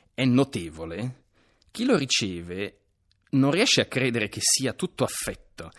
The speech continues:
e che comunque chi fa il dono sia già ripagato del fatto di farlo perché è s-, perché è pieno di affetto.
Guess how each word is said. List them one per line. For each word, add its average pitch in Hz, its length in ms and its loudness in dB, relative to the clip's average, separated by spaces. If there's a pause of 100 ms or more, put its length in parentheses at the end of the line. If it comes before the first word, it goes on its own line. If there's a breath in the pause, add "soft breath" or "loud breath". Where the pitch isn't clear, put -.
(200 loud breath)
e 120 100 -6
che 117 140 -10
comunque 143 580 -2
chi - 140 -12
fa - 100 -4
il 131 100 2
dono 160 220 2
sia 123 180 -2
già 127 240 0
ripagato 131 640 -2
del 107 120 -4
fatto - 260 0
di 98 80 -4
farlo 127 480 0 (260 loud breath)
perché 131 560 0
è - 60 -8
s-, - 300 -4
perché 120 260 -2
è 113 60 0
pieno 135 220 4
di 107 100 2
affetto. - 520 -8